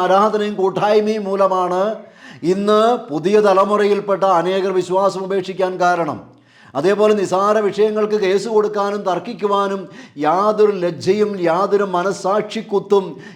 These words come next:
ഇല്ലാത്ത വിധം നമ്മൾ അധപ്പതിച്ചു കൊണ്ടിരിക്കുകയാണ് എന്നുള്ളതാണ്. കഠിനമായ ശിക്ഷ എന്നെയും നിങ്ങളെയും നോക്കിയിരിക്കുകയാണ് എന്ന് വചനം കൃത്യമായ മുന്നറിയിപ്പ് നൽകുന്നു. തിരുവചനത്തിലെ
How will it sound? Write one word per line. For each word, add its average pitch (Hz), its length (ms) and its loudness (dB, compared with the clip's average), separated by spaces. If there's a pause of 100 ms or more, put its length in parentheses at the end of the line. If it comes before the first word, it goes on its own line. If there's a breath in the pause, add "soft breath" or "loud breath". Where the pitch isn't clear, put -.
(140 loud breath)
ഇല്ലാത്ത 196 460 0 (120)
വിധം 190 240 2 (260)
നമ്മൾ 180 260 -4 (260)
അധപ്പതിച്ചു 208 680 -2
കൊണ്ടിരിക്കുകയാണ് 214 800 0 (100)
എന്നുള്ളതാണ്. 190 640 0 (1200 soft breath)
കഠിനമായ 226 800 4
ശിക്ഷ 185 240 -4 (300)
എന്നെയും 196 420 -2
നിങ്ങളെയും 185 460 -2
നോക്കിയിരിക്കുകയാണ് 170 920 -2 (140)
എന്ന് 156 200 -4 (460 loud breath)
വചനം 185 400 0
കൃത്യമായ 185 520 0
മുന്നറിയിപ്പ് 165 580 -4
നൽകുന്നു. 95 360 -12 (800 soft breath)
തിരുവചനത്തിലെ 226 680 4